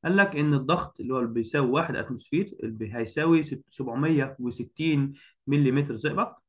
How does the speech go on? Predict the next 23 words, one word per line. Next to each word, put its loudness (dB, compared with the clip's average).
وال 0
سبعمية، 0
آه، 0
آه، -2
آه، -6
سب-، -6
أو -2
س-، -16
اللي -2
هو 6
بيساوي 0
برضه -2
ستة -2
وسبعين -2
سنتيمتر -4
زئبق -6
اللي -4
هو 2
بيساوي 0
واحد -2
بوينت 0
أو 0
وان -2